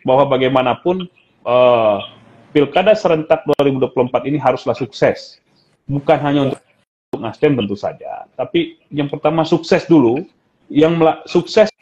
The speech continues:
untuk melahirkan para pemimpin-pemimpin daerah yang punya integritas,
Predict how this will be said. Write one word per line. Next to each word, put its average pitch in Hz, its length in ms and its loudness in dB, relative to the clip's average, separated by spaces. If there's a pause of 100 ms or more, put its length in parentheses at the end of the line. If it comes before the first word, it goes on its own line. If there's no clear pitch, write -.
untuk 160 400 0
melahirkan 151 640 0
para 151 320 4
pemimpin-pemimpin 143 800 0
daerah 131 480 2 (400)
yang 127 160 0
punya 117 320 -2
integritas, 151 1040 -2